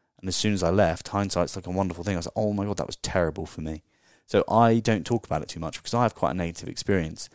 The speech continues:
But I do understand, like, careers in the military, Royal Marines, Army, R A F, Navy, whatever one you wanna go into, can really, really help some people and build them, like, a real stable network for the rest of themselves lives.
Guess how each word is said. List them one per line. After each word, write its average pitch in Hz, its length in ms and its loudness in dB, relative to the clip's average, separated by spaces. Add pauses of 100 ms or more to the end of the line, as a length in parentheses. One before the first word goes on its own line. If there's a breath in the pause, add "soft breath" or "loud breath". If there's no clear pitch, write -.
(440 soft breath)
But 85 100 4
I 78 100 6
do 113 160 4
understand, 101 480 4
like, 76 260 -6
careers 80 540 2
in 82 100 -4
the 82 60 -4
military, 80 760 -4
Royal 85 180 -6
Marines, 78 300 -8
Army, 78 380 -6 (100)
R 82 200 -4
A 82 60 -2
F, 76 260 -8
Navy, 80 340 -6
whatever 87 400 -2
one 90 160 -2
you 85 80 -4
wanna 82 140 -6
go 85 160 0
into, 85 400 -4 (360 loud breath)
can 92 180 -6
really, 107 340 4
really 90 240 2
help 101 260 4
some 80 180 -2
people 78 520 -8 (480 soft breath)
and 85 300 0
build 101 280 6
them, 82 120 -2
like, 78 160 -6
a 82 60 0
real 92 460 2
stable 87 460 2
network 87 500 -4
for - 100 -4
the 85 80 0
rest 90 240 4
of - 40 -10
themselves 80 540 0
lives. 92 600 2